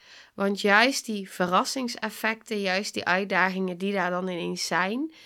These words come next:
die zorgen ervoor dat jij, eh, dingen gaat doen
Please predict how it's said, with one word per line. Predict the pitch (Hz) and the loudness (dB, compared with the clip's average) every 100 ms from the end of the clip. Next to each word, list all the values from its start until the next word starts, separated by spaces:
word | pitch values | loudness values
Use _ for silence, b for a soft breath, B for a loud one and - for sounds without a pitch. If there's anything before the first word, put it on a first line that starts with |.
| B B B | B B B
die | - 214 | -4 -2
zorgen | 196 220 254 254 | 2 4 4 2
ervoor | 220 214 - 202 208 254 - B B B | -4 -6 -4 0 2 0 -6 B B B
dat | B 208 196 | B -6 0
jij, | 208 196 196 196 202 - _ | 4 6 6 2 -2 -12 _
eh, | - 185 185 180 202 | -10 -8 -10 -12 -18
dingen | - 180 214 240 226 226 - _ | -10 2 4 6 2 -2 -10 _
gaat | - - 185 180 | -4 2 2 6
doen | 233 294 466 | 6 6 2